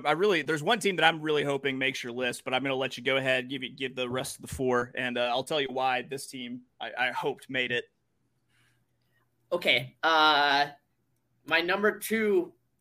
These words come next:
Speaker 2: A U D L brand is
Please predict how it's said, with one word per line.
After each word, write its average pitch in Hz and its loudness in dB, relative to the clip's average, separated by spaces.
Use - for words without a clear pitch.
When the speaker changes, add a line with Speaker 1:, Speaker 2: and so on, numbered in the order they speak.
Speaker 2:
A 170 2
U 185 2
D 170 2
L 160 4
brand 143 0
is 127 -2